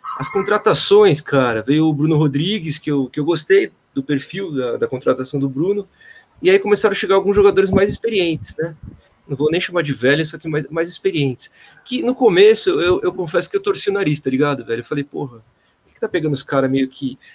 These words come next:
vindo da China, né, velho? Porque teve a experiência do, do, do Hernanes, do, do Pato,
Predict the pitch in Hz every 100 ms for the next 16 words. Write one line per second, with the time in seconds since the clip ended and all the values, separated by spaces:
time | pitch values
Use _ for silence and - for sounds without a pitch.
0 | _ 123 139 156 135 - - - 160 165
1 | 147 147 156 139 143 147 - - _ -
2 | _ 180 180 190 190 185 185 202 165 170
3 | 156 143 151 147 139 160 139 147 175 175
4 | 151 139 127 120 113 135 131 127 - 156
5 | - 151 165 170 160 - -